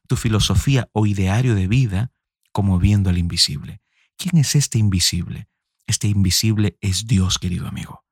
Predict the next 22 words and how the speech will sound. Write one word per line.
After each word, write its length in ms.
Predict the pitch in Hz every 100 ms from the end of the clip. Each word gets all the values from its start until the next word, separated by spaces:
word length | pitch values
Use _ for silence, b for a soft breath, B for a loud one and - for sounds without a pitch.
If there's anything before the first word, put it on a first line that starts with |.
| _ _ -
Mira 220 | - 107 110
lo 100 | 107
que 100 | 101
dice 220 | 113 113
el 60 |
versículo 480 | 101 90 - - 98
veintinueve. 640 | 95 95 127 151 147 - _ b b b -
"Por 160 | 104
la 120 | 98
fe 220 | 87 - 127
pasaron 540 | 135 110 110 92 92
el 140 | 92
mar 360 | 92 107 120 - -
rojo, 440 | 110 82 - - _ _ _ _
como 260 | - 147 135
por 200 | 123 110
tierra 440 | - 156 151 104
seca, 440 | 92 - - - _ _ _ _ _ _ _ -
e 80 |
intentando 600 | 107 90 92 87 110 113
los 180 | 95 90
egipcios 520 | 90 110 107 - 69